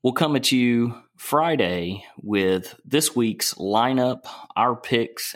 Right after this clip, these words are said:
and the news that is most definitely gonna be happening throughout the week. Um, more players that will have to be quarantined, some coming off quarantine,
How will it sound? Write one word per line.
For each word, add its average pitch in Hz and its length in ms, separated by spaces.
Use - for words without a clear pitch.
and 101 380
the 98 80
news 123 440
that 95 140
is 87 160
most 104 400
definitely 104 540
gonna 95 180
be 90 120
happening 95 420
throughout 101 580
the 95 120
week. 85 480
Um, 90 480
more 110 280
players 107 600
that 95 160
will 95 100
have 101 200
to 101 80
be 95 160
quarantined, 101 800
some 104 280
coming 92 320
off 104 260
quarantine, 90 880